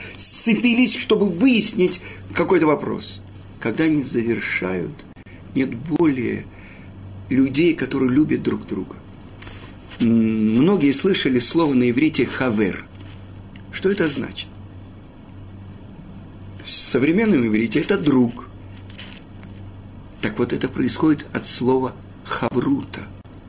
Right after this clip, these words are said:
Хаврута — это тот, вместе с кем мы изучаем Талмуд. А корень слова «хавер» — это «хибур», это «связь».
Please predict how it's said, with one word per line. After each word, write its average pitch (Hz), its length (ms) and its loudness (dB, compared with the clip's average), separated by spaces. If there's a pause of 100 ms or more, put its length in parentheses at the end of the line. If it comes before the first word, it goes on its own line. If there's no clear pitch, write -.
(220)
Хаврута — 196 680 2 (280)
это 135 180 2
тот, 208 380 2
вместе 143 440 4
с - 120 -2
кем 185 260 4
мы 131 140 4
изучаем 143 720 2 (580)
Талмуд. 113 400 0 (1200)
А - 80 -2
корень 113 340 2
слова 120 460 2
«хавер» — 139 800 2 (400)
это 135 160 2
«хибур», 147 960 2
это 131 240 0
«связь». 123 680 -2